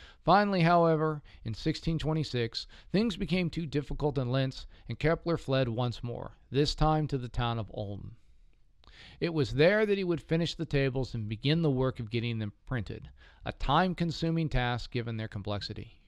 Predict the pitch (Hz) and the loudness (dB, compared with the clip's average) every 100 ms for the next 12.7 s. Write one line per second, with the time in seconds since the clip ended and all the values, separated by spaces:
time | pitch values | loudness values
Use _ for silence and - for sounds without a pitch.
0 | _ _ _ _ _ _ - - - 139 | _ _ _ _ _ _ -20 -20 -2 -2
1 | 113 123 127 196 - 175 185 - 160 160 | 0 0 4 2 2 -2 0 -2 -2 0
2 | 160 - 156 143 - 160 - 175 165 165 | 0 0 -2 -4 -2 -2 -2 -2 -2 0
3 | 160 143 110 104 107 98 - - - 151 | 0 0 0 -2 -6 -10 -18 -20 -8 0
4 | 160 160 220 247 214 190 175 160 160 147 | 0 2 2 4 4 4 2 -2 -2 0
5 | 156 180 214 185 - 147 117 170 - - | 0 0 0 -2 -4 -4 0 -2 -2 -6
6 | 180 247 214 151 143 - - - - 143 | -2 0 2 2 0 -2 -12 -20 -4 -2
7 | 123 107 110 160 220 208 - 170 - 139 | -2 -2 2 4 4 -2 -4 -4 0 2
8 | 131 107 120 117 107 127 101 - - - | 2 0 -2 -4 -2 -2 -2 -8 -18 -20
9 | - - - 156 190 - 175 139 135 - | -20 -20 2 6 6 4 0 2 0 0
10 | 127 - - 175 196 151 127 - 120 - | -8 -8 0 2 2 -2 -2 -2 -2 -2
11 | 120 117 110 - - - 117 - 120 - | -2 -2 -4 -10 -10 -6 -4 -4 -6 -6
12 | 110 101 104 95 92 85 | -6 -4 -4 -4 -6 -10